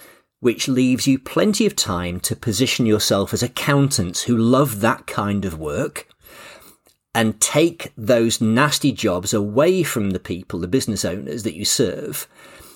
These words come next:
leaving them to focus on the things that add most value in their business,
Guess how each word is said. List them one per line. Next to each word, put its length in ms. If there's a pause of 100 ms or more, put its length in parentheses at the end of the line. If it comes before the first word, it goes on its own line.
leaving 540
them 220
to 100
focus 540
on 140
the 80
things 320
that 120
add 240
most 360
value 580
in 160
their 220
business, 580